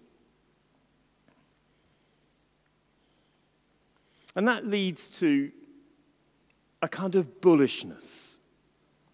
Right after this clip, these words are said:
Have we got this picture of the, yeah, of the zebu? The, the, the ox? I was wondering what word to use for not being ashamed. And not being ashamed is a great phrase, but you want to kind of turn it around and make it positive.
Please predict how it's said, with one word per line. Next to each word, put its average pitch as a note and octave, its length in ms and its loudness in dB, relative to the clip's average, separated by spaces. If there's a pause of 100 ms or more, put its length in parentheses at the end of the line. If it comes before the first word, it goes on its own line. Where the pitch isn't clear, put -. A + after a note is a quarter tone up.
(200)
Have C#3+ 120 -8
we F3 60 -2
got D#3+ 120 -4
this D3 100 -10
picture - 360 -8
of D3+ 80 -8
the, D#3+ 80 -10 (180)
yeah, F2+ 200 -12 (300)
of C3 80 -18
the D3 120 -6
zebu? D#3 460 -4 (1300)
The, C3+ 140 0
the, C#3+ 300 -2
the C#3+ 140 0
ox? - 480 -6 (1400)
I A3 40 -2
was A3+ 120 2
wondering B3+ 240 4
what E3+ 180 4
word E3 300 6
to D3 120 0
use C3+ 360 6
for D3+ 180 0
not D#3 320 4
being C#3+ 200 2
ashamed. A#2 520 -2
And B2+ 140 -2 (260)
not B3 200 6
being G3+ 140 4
ashamed E3 340 4
is C3 120 0
a D3 40 0
great C#3+ 300 2
phrase, D3+ 380 4
but G#3+ 100 -10
you A#3 80 -2
want C#4 140 4
to B3+ 60 2
kind A3 180 0
of G3+ 80 0
turn G#3 300 2
it D#3+ 60 0
around E3 300 2
and B2+ 80 2
make D3 180 0
it B2+ 140 -8
positive. C#3 640 -4